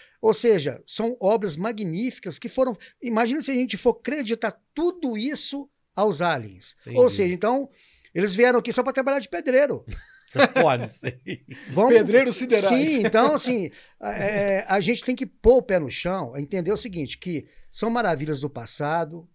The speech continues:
Speaker 1: foram feitas por seres humanos, tanto é que s-, não existe nenhum registro, nenhum registro em hierógrafo, nada, que, imagina pra você ver, ô Luiz, calcula, imagina como é que seria uma cena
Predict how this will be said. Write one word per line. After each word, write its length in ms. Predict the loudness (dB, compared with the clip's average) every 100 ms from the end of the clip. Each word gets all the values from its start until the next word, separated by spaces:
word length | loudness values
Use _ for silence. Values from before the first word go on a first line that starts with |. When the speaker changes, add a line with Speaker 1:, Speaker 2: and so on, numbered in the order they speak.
| _
Speaker 1:
foram 200 | -4 -4
feitas 360 | -4 -6 -6 -10
por 120 | -12
seres 360 | -8 -6 -4 -6
humanos, 580 | -6 -6 -6 -8 -12 -16 -20 _
tanto 400 | -2 -2 -2 0
é 300 | 0 0 -2 -10 _ _
que 560 | -10 -6 -2 -2 -2 -6
s-, 140 | -12 -12
não 220 | -6 -4
existe 360 | -4 -4 -6 -6
nenhum 480 | -6 -4 -4 -4 -6
registro, 680 | -4 -4 -4 -6 -8 -8 -6
nenhum 520 | -4 -2 -2 -4 -6 _ _ _ _
registro 580 | -6 -4 -4 -6 -10 -14
em 220 | -10 -6 -6
hierógrafo, 640 | -2 2 2 0 -4 -10
nada, 520 | -6 -2 -4 -4 -12 -14 _ _ _ _ _ -8
que, 280 | -6 -6 -10 _ _ _ _ -12
imagina 380 | -6 -4 -2 -6
pra 80 | -6
você 140 | -4
ver, 200 | -2 -2 -2
ô 140 | -2
Luiz, 260 | -2 -2 -2
calcula, 520 | -4 -4 -4 -4 -4
imagina 300 | -6 -4 -6
como 200 | -4 -6
é 40 |
que 60 | -2
seria 240 | -2 -2
uma 140 | -4 -4
cena 560 | -4 -2 -2 -2 -6